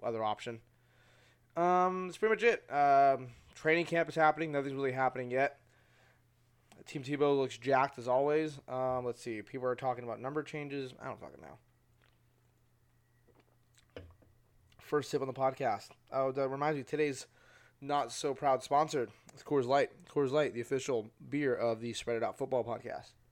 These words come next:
<sighs> Cold as the Rockies. Anyways, uh, yeah. Today I'm gonna rank every quarterback in the N F L. And this is, like, a list of, like, forty or fifty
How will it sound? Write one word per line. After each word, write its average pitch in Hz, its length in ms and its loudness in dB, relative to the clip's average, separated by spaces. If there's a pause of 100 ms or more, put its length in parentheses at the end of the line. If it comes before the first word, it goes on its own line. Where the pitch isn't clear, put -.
(2250)
<sighs> - 40 -10 (760)
Cold 120 300 -8
as 110 100 -10
the 113 60 -6
Rockies. - 420 -10 (1500)
Anyways, 208 320 6 (300)
uh, 151 240 8
yeah. 170 200 8 (680)
Today 226 220 8
I'm 269 80 10
gonna 190 140 4
rank 165 280 4
every 190 320 4
quarterback 208 600 4 (480)
in 160 100 0
the 170 100 6
N 175 60 6
F 175 140 2
L. 135 260 6 (300)
And 143 80 -8
this 175 140 2
is, 196 60 -4
like, 208 200 6
a 147 80 4
list 147 300 2
of, 131 40 -10
like, 127 120 -2
forty 151 360 4
or 120 200 -4
fifty - 340 -8